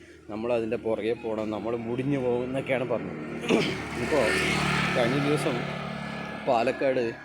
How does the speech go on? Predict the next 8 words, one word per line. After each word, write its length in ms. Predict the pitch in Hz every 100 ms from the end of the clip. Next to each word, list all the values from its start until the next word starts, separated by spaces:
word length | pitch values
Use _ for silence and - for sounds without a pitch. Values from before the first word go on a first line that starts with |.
| - 120
ഏ, 40 | 110 104 - - - - - - - 110
പാലക്കാട് 500 | 110 117 135 131 127 135 - - - -
പിന്നെ 360 | 120 113 117 107 113 - -
ഇവൻ്റെ 420 | 110 117 120 123 - - - _ -
ജാമ്യം, 540 | 110 117 117 131 135 - - - - - 120 120
ആ, 60 | 110 110 107 107 107 104
ജാമ്യത്തിന് 380 | 113 117 120 143
കൊടുത്ത 260 | 131 -